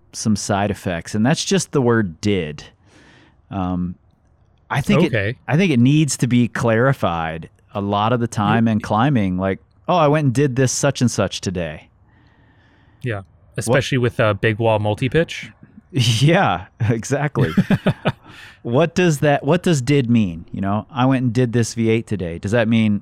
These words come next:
Speaker 1: I went and tried this V eight? Does it mean I went and
Speaker 2: Mm-hmm.
Speaker 1: sent this V eight? Does it mean I went and,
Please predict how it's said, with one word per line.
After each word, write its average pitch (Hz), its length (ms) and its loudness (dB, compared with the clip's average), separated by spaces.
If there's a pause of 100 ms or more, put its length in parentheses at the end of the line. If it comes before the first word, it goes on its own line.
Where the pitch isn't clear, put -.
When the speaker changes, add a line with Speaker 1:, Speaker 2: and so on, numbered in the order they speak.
(140)
Speaker 1:
I 104 80 -2
went 104 220 -2
and 98 180 -2 (460)
tried 107 440 -2
this 156 220 -2
V 165 160 -2
eight? 185 320 0
Does 98 180 -4
it 101 80 -6
mean 101 200 -2
I 98 80 -2
went 98 220 -4
and 95 200 -4
Speaker 2:
Mm-hmm. 131 220 0 (240)
Speaker 1:
sent - 520 -4
this 143 280 -2
V 160 180 0
eight? 175 360 0
Does 110 140 -4
it 101 60 -2
mean 113 140 2
I - 20 2
went 117 160 0
and, 104 260 0